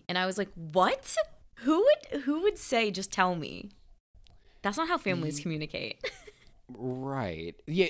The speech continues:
Speaker 1: Can you
Speaker 2: No,
Speaker 1: imagine?
Speaker 2: a hundred percent. A hundred percent. And it was like, uh, the parents are so caught off guard, like, that they're like, "What? What? No." And, s-,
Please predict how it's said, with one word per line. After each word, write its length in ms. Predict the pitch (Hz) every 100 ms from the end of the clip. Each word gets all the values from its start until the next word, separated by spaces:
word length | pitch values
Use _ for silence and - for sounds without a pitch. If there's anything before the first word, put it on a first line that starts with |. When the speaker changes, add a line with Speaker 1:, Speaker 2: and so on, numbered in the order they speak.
| -
Speaker 1:
Can 100 | 156
you 40 | 131
Speaker 2:
No, 140 | -
Speaker 1:
imagine? 320 | 277 170 165 139
Speaker 2:
a 40 |
hundred 80 | 233
percent. 520 | 190 - 110 107 110 - - - - - - - -
A 60 | -
hundred 200 | 165 175
percent. 400 | 208 - 139 139 127
And 120 | 123
it 80 | 110
was 200 | 107 120
like, 380 | 113 117 - - _ _ _ - - -
uh, 80 | 131 117
the 140 | 120
parents 520 | 202 143 131 135 143
are 120 | 151 143
so 260 | - 131
caught 240 | - 135 135
off 160 | 131
guard, 480 | - 131 131 131 139 -
like, 220 | 107 95
that 140 | 98 -
they're 120 | 117
like, 260 | 110 101 -
"What? 300 | 107 185 180
What? 280 | 147 190
No." 680 | 107 104 165 165 110 101 98 - - - _ _
And, 120 | 123 113
s-, 200 | -